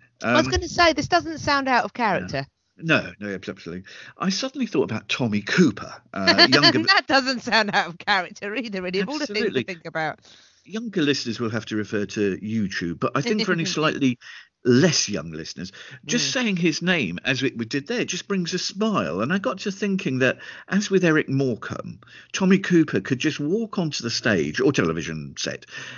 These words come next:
Speaker 2: and simply by that act of walking on, could provoke a crowd into joyous laughter. And I thought, what an incredible talent to have.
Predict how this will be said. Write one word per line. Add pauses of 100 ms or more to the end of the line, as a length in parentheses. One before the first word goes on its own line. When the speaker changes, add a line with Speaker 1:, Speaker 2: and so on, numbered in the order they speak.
(140)
Speaker 2:
and
simply
by
that
act
of
walking
on, (340)
could
provoke
a
crowd
into
joyous
laughter. (320)
And
I
thought,
what
an
incredible
talent (360)
to
have.